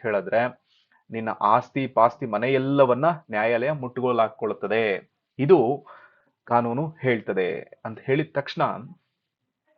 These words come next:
ಅವನಿಗೆ ಅರ್ಥ ಆಗ್ಬಿಡತ್ತೆ. ನಾವೇನಾದ್ರೂ ಮಾಂಸವನ್ನ ಕಟ್ ಮಾಡ್ಕೊಳ್ತೀವಿ ಅಂತ ಹೇಳಿದ್ರೆ ರಕ್ತ ಸೋರೆ ಸೋರುತ್ತಲ್ವಾ ಅಂತ ಹೇಳಿದ ತಕ್ಷಣ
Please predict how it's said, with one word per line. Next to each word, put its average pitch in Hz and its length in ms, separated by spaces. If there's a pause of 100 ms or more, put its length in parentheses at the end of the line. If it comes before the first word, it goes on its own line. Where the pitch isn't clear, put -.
(280)
ಅವನಿಗೆ 131 200
ಅರ್ಥ 107 160
ಆಗ್ಬಿಡತ್ತೆ. 101 420 (500)
ನಾವೇನಾದ್ರೂ 113 580
ಮಾಂಸವನ್ನ 120 400
ಕಟ್ 107 220
ಮಾಡ್ಕೊಳ್ತೀವಿ 117 640
ಅಂತ 101 220
ಹೇಳಿದ್ರೆ 104 640
ರಕ್ತ 131 300
ಸೋರೆ 143 500
ಸೋರುತ್ತಲ್ವಾ 117 640 (960)
ಅಂತ 107 240
ಹೇಳಿದ 165 300
ತಕ್ಷಣ - 340